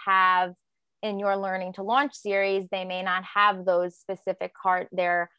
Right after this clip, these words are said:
focus tool or whatever tool they may need to stay on task,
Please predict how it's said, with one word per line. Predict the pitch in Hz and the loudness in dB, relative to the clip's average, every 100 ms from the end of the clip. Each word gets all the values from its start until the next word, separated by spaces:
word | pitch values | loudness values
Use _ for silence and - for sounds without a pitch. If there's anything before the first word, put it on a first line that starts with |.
| _ - | _ -4
focus | 208 202 190 - | -2 -2 -10 -6
tool | 190 170 170 | -2 0 0
or | 170 | 0
whatever | 170 190 202 202 | 2 0 0 -2
tool | - 202 | -4 -4
they | 196 | -4
may | 196 190 | -4 -6
need | 185 190 202 - | -8 -6 -8 -8
to | 185 | -18
stay | - - 185 190 | -18 -2 0 0
on | 208 226 | -2 -4
task, | 262 262 311 | 2 2 2